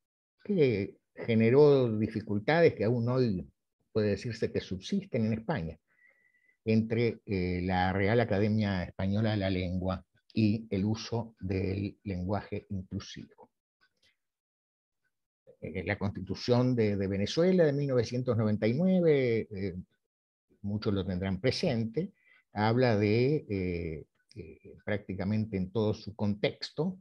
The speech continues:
de hombres, mujeres, ciudadanos, ciudadanas, diputados, diputadas, etcétera. A eso su-, siguió en la región iberoamericana la Constitución del Ecuador de dos mil ocho. La Constitución de Montecristi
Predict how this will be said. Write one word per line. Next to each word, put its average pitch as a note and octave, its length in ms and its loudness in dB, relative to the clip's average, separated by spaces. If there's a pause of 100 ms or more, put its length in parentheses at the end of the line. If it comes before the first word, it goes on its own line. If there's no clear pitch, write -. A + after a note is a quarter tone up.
(160)
de G2 300 -4
hombres, A#2+ 400 2
mujeres, G#2 680 0
ciudadanos, G2+ 600 0
ciudadanas, F#2+ 840 -2
diputados, G2+ 600 0
diputadas, G2 760 0
etcétera. - 800 -10 (1600)
A F#3+ 80 4
eso G3+ 200 8
su-, D#3 300 2
siguió D3+ 600 6 (360)
en G#2+ 160 0
la G#2+ 80 2
región B2 640 4
iberoamericana G2+ 1000 -2 (580)
la G#2+ 140 2
Constitución A#2+ 560 0
del D#3+ 140 6
Ecuador A#2+ 580 4
de F#2 100 0
dos F2+ 140 -4
mil C#3+ 180 -2
ocho. A#2+ 300 -2 (880)
La A2 100 0
Constitución C#3 520 0
de A3 100 6
Montecristi D#3+ 1080 0